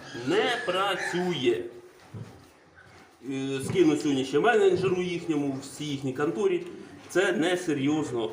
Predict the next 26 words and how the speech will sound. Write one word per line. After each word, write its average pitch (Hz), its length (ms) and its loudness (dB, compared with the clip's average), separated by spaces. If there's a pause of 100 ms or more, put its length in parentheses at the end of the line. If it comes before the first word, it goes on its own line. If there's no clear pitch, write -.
Дивіться. 143 380 0 (1200)
Жодної 160 360 4
мушки. 123 380 -2 (400)
Нафіга 175 340 2
ви 147 120 6
таке 139 240 0
продаєте? 156 720 0
Не 151 120 4
знаю. 107 360 0 (600)
Е, 120 320 6
по 170 200 4
цій 170 260 0
нашій 139 300 2
старушці 135 520 -2
очікуємо 143 500 0
пороз. 196 460 2 (200)
Е, 123 160 0
сьогодні 135 260 -4
вже 131 120 -2
лампочку 131 500 0
включу, 143 460 -8
хоча 143 180 -4
і 139 120 0
так 131 280 -2
воно 127 200 -4
жаркувато. 131 680 -2